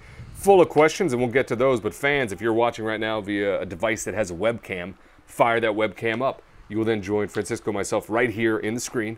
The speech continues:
on the show and get some FaceTime with Francisco Lindor. Meanwhile, I'll use social media a la Twitter to ask some questions. Just waiting to get those webcams going. Let's go first to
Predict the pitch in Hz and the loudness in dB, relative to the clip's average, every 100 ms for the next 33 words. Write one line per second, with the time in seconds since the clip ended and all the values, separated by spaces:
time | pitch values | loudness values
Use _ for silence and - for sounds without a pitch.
0 | - 101 135 - 120 82 - - - _ | -8 -8 -6 -2 -2 -2 -8 -18 -20 _
1 | - 87 104 - 98 117 101 104 87 80 | -16 -6 -6 -6 -6 -4 -4 -6 -8 -10
2 | - - 98 82 92 - 90 98 95 92 | -18 -14 -12 -10 -10 -10 -10 -8 -8 -6
3 | 92 87 107 107 101 90 98 98 90 - | -6 -4 -4 -2 -2 -2 -2 -4 -6 -6
4 | 95 104 107 107 - 160 120 98 - - | -8 -6 -6 -6 -6 -6 -4 -6 -8 -6
5 | 113 107 - - 104 107 - 101 - 151 | -4 -6 -10 -12 -10 -8 -10 -12 -10 -10
6 | - - 156 160 - _ _ _ 113 101 | -8 -12 -12 -14 -20 _ _ _ -10 -4
7 | 107 110 104 101 - 104 104 90 98 95 | -2 -2 -6 -10 -8 -6 -6 -4 -4 -2
8 | 110 104 90 98 92 120 - 135 - - | -6 -6 -4 -4 -2 -4 0 0 2 2
9 | 165 160 - 143 131 131 | 2 2 -2 -2 0 -2